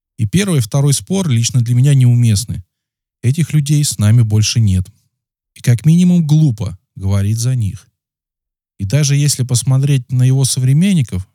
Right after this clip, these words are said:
то не всё так однозначно. Бутусов здоровается с Бегловым.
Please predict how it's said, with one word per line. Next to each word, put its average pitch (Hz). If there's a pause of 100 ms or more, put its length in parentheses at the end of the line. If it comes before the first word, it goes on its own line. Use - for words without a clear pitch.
то -
не 95
всё 147
так 143
однозначно. 123 (920)
Бутусов 120
здоровается 110
с 98
Бегловым. 95